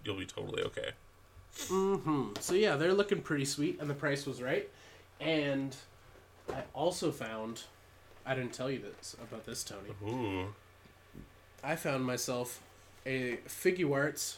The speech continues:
Speaker 2: Super Mario.
Speaker 1: Oh, cool. Okay, nice.
Speaker 2: Yeah, and he was, uh, he was thirty bucks.
Speaker 1: Yeah, good,
Speaker 2: So,
Speaker 1: good.
Speaker 2: so I got an excellent price on him, and I also got a, an accessory pack with a Goomba and some bricks.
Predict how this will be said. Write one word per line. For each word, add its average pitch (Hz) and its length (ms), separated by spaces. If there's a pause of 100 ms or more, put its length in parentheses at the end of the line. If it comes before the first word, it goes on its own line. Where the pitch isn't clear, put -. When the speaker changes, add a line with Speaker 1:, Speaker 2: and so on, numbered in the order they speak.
(180)
Speaker 2:
Super 208 400
Mario. 143 600 (720)
Speaker 1:
Oh, 415 280
cool. - 520
Okay, 123 380
nice. 107 520 (340)
Speaker 2:
Yeah, 208 240
and 165 120
he 185 200
was, 180 500
uh, 151 540
he 156 100
was 175 160
thirty 170 320
bucks. 151 440 (180)
Speaker 1:
Yeah, - 640 (320)
good, 101 200 (240)
Speaker 2:
So, 107 140
Speaker 1:
good. 90 100 (140)
Speaker 2:
so 170 140
I 165 40
got 165 120
an 156 160
excellent 175 400
price 160 260
on 156 100
him, 160 200
and 165 100
I 156 80
also 160 240
got 147 280
a, 139 120
an 135 180
accessory 139 480
pack 139 260
with 139 100
a 135 60
Goomba 131 400
and 117 140
some 120 140
bricks. - 480